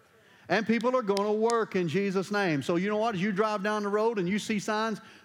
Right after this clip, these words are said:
somebody's gonna fill that position. Help wanted, help wanted. Taco Bell has help wanted. Bojangles has help wanted. Every restaurant in town has help wanted. People wanna work in Jesus' name.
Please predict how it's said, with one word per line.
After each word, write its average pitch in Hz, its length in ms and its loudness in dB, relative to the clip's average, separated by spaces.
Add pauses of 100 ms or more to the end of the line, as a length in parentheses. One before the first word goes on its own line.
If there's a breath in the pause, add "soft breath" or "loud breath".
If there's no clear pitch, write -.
somebody's 175 400 0
gonna 170 180 0
fill 196 180 0
that 196 140 0
position. 165 480 -2 (400 loud breath)
Help 226 220 0
wanted, 220 300 0
help 226 260 0
wanted. 143 320 -2
Taco 214 320 0
Bell 214 260 0
has 175 180 0
help 190 240 0
wanted. 127 340 -2 (120)
Bojangles 190 520 0
has 170 180 -2
help 180 180 0
wanted. 147 300 -2 (1000 soft breath)
Every 240 600 2 (160)
restaurant 233 460 0
in 240 140 0
town 240 140 0
has 190 160 0
help 202 160 0
wanted. 190 260 -2 (160)
People 185 280 0
wanna 196 200 0
work 226 400 -2 (440)
in 135 120 -4
Jesus' 170 420 0
name. 165 340 -2